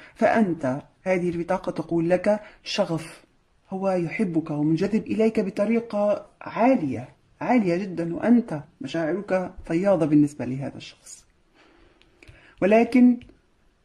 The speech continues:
احتمال بأن المشاكل ال-، الاجتماعية أو الدينية أو الثقافية أو ال-، البلد،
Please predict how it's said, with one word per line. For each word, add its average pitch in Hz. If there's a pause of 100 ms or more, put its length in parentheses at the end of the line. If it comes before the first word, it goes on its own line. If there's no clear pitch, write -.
(120)
احتمال 214
بأن 196
المشاكل 233
ال-، 202 (720)
الاجتماعية 185 (240)
أو 220
الدينية 190
أو 196
الثقافية 190 (500)
أو 185
ال-، 175
البلد، 185